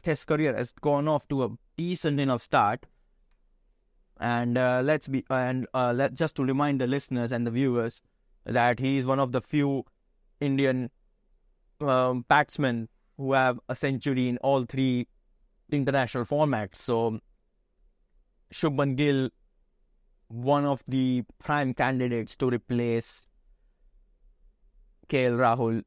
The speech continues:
into the, in, in the Indian starting eleven. So let's assume Gill replaces,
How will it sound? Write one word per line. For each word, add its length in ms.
into 220
the, 200
in, 300
in 160
the 140
Indian 260
starting 400
eleven. 380
So 520
let's 440
assume 580
Gill 240
replaces, 800